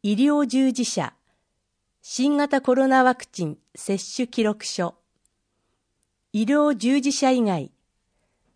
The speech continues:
接種券台紙の新型コロナウイルスワクチン予防接種済証、臨時。市が発行する予防接種済証が必要な人は、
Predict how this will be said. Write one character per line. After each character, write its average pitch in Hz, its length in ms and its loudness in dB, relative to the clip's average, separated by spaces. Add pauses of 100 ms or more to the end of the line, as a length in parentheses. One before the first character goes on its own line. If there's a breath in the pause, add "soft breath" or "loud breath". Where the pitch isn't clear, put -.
(320)
接 - 360 -2
種 302 100 -2
券 196 260 2
台 202 220 2
紙 214 220 -2
の 196 180 -4 (540)
新 285 340 0
型 285 240 2
コ 262 140 2
ロ 269 100 2
ナ 269 200 4
ウ 262 120 2
イ 254 40 0
ル 262 60 2
ス 262 140 -4
ワ 247 160 4
ク - 140 -18
チ 185 180 -8
ン - 140 -8 (280)
予 190 200 0
防 269 260 4
接 220 220 0
種 240 280 -4
済 226 300 2
証、 202 500 0 (360)
臨 202 320 -2
時。 - 260 -12 (1900)
市 - 240 -2
が 247 160 2
発 196 260 -4
行 214 200 0
す 214 120 -8
る 196 200 -2 (400 soft breath)
予 208 100 4
防 285 240 4
接 254 260 0
種 277 160 -2
済 269 220 2
証 254 280 4
が 233 160 2
必 - 260 -6
要 254 160 2
な 247 100 0
人 233 240 -2
は、 170 220 -4